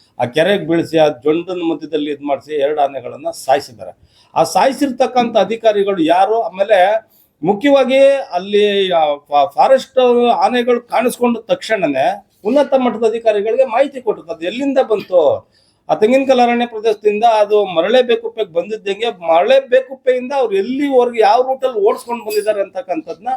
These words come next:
ತನಿಖೆ ಆಗ್ಬೇಕಾಗಿದೆ. ಅದು ತನಿಖೆ ಮಾಡ್ಬೇಕು. ಆಮೇಲೆ ಸಂಬಂಧಪಟ್ಟ ಅಧಿಕಾರಿಗಳು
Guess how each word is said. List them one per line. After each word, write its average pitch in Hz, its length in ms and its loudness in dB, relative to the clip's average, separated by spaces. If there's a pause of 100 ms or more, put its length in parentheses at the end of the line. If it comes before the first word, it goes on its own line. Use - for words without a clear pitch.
(460)
ತನಿಖೆ 254 300 2
ಆಗ್ಬೇಕಾಗಿದೆ. 127 560 -4
ಅದು - 260 -20 (340)
ತನಿಖೆ 247 240 0
ಮಾಡ್ಬೇಕು. 247 400 2
ಆಮೇಲೆ 233 240 2
ಸಂಬಂಧಪಟ್ಟ 240 760 -2
ಅಧಿಕಾರಿಗಳು 202 600 0